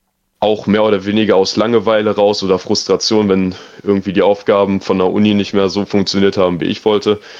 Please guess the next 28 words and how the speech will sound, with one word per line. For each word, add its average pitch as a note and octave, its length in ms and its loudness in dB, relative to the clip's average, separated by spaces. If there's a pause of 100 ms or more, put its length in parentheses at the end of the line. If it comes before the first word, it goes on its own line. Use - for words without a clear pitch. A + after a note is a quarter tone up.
(760)
war G#2 120 2
schon A2 220 -2
immer G#2 380 0 (120)
eine G#2 140 2
vernünftige G#2 560 -2
Entlastung, F#2+ 440 -2
wenn F#2+ 120 0
ich F#2 140 -4
dann G2 140 -2
ins F#2+ 120 -6
Fitnessstudio F#2 540 -6
gehen F2+ 180 0
konnte, F#2 320 -2
um F2+ 140 -2
da F2 100 2
Dampf F2 240 -4
abzulassen. E2+ 640 -4
Und F2+ 260 -6
es - 100 -2
hat G#2 180 -2
mir A#2 60 0
auch G#2+ 140 -2
wirklich A#2 260 -2
gut A2+ 140 -2
getan, F2 360 -2 (120)
muss G2 160 -2
ich F#2+ 80 -4
sagen. F2+ 320 0